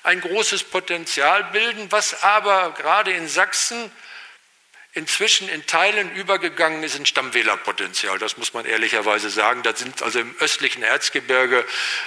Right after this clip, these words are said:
äh, mein Sohn war da mal im Urlaub, äh, der war völlig entsetzt, was da in dem Hotel, wo er war, abends unten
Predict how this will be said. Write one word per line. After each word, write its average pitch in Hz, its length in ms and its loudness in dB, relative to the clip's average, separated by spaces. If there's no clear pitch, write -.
äh, 123 180 -2
mein 123 200 0
Sohn 135 260 0
war 131 140 4
da 127 100 2
mal 127 140 2
im 123 100 -6
Urlaub, 147 480 2
äh, - 60 -4
der 127 120 2
war 127 180 2
völlig 160 400 2
entsetzt, 135 580 -2
was 139 240 0
da 143 500 4
in 131 100 -4
dem 131 460 -4
Hotel, 135 340 0
wo 139 140 2
er 135 180 2
war, 135 260 4
abends 135 380 0
unten 139 460 -6